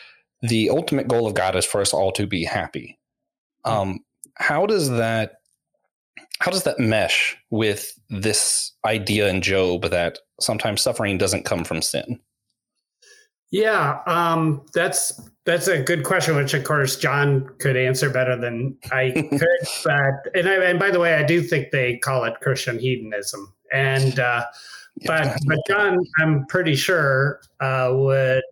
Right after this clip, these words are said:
Speaker 2: say that our true happiness is found in our relationship with God, and that we can actually, um, experience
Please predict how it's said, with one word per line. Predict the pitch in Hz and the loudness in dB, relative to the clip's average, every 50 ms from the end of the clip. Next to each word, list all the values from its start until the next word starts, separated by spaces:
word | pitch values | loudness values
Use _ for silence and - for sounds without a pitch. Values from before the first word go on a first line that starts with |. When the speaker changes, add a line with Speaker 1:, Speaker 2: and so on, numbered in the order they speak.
| _ _ | _ _
Speaker 2:
say | 135 135 - - - 143 135 135 135 135 135 135 131 135 127 123 131 - | -6 -4 -4 -2 0 2 2 2 4 2 2 2 2 0 -2 -4 -6 -4
that | 135 127 123 123 123 127 - - - - | -2 0 0 0 0 0 0 -2 -2 -2
our | 139 131 127 127 | -2 -2 0 0
true | - - 196 165 151 | 0 0 2 2 2
happiness | 165 151 151 151 165 151 135 139 143 139 - 151 | 2 2 0 0 0 2 2 2 2 2 2 0
is | 135 127 - | -2 -2 0
found | - 147 147 143 135 | 0 0 2 2 2
in | 135 131 127 | 2 2 2
our | 131 131 127 | 2 0 0
relationship | 127 131 127 131 135 135 135 - 131 123 - 135 131 131 - | 0 0 2 2 2 2 2 0 -2 -2 0 -2 -4 -2 -4
with | 123 120 - - | -6 -6 -4 -4
God, | 139 127 131 127 120 113 110 107 110 110 - _ _ _ - - _ _ _ _ - | -2 -2 0 0 0 0 0 0 -2 -4 -10 _ _ _ -20 -20 _ _ _ _ -2
and | 139 135 | 0 2
that | 135 135 131 | 2 2 2
we | 135 139 131 | 2 2 0
can | 135 - - 139 135 131 131 127 127 139 135 - - - | -2 -2 -2 0 0 2 2 2 0 0 -2 -2 -4 -2
actually, | 131 139 135 139 - - 147 131 123 123 123 120 120 117 117 120 - - _ _ - - - - _ _ _ _ _ _ - | -2 0 0 -2 0 0 2 2 2 2 2 2 2 0 0 -2 -4 -8 _ _ -20 -20 -20 -20 _ _ _ _ _ _ -4
um, | 120 123 120 117 117 120 117 117 117 120 - - _ _ _ _ _ _ _ _ _ | -2 0 0 0 0 0 -2 -2 -4 -6 -8 -10 _ _ _ _ _ _ _ _ _
experience | 139 135 - - - 185 175 175 175 160 143 143 139 131 - - - - - - - | -4 -2 -2 -2 0 0 2 2 2 2 2 2 2 0 0 -2 -4 -6 -8 -12 -20